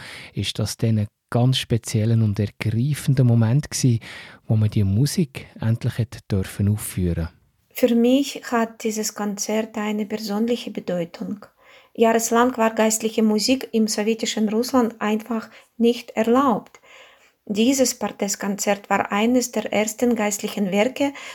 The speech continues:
Speaker 2: die ich nach der Perestroika entdeckt habe. Es war wie ein Fenster, ein erster Zugang zu einer alten Tradition, die fast siebzig Jahre lang verboten war.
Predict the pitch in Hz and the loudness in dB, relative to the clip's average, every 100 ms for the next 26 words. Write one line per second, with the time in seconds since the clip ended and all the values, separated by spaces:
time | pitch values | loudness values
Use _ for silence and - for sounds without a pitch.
0 | - - 220 226 - 214 208 - 208 - | -14 2 2 2 0 0 0 -4 -4 -2
1 | 185 - 202 214 220 208 202 247 - - | -6 -4 0 0 2 0 2 0 0 -4
2 | 185 160 - - _ - _ _ _ _ | -2 -2 -8 -12 _ -20 _ _ _ _
3 | _ _ 220 - 214 208 190 196 196 202 | _ _ -4 0 2 0 0 -2 0 -2
4 | 233 311 320 - 190 - _ - - - | 0 0 0 -2 -6 -10 _ -20 -20 -20
5 | _ 202 202 - 254 294 - 262 - 277 | _ -2 -2 2 2 2 0 -2 -2 -4
6 | 262 247 240 233 - - 226 220 - 226 | 0 2 2 -2 -6 0 0 0 0 -2
7 | 254 262 226 214 196 208 - 214 254 262 | 0 0 0 -4 -6 -6 -4 2 4 2
8 | 240 - - 220 220 233 247 - - 202 | 0 -14 -6 -6 -2 -2 -2 -4 -10 -6
9 | 233 302 - - 262 226 240 262 254 247 | -2 -2 -2 -6 -4 0 2 2 2 2
10 | 226 254 311 262 - - 196 196 311 247 | 2 2 0 -6 -12 -10 -6 -2 -2 -2
11 | 202 175 | -4 -6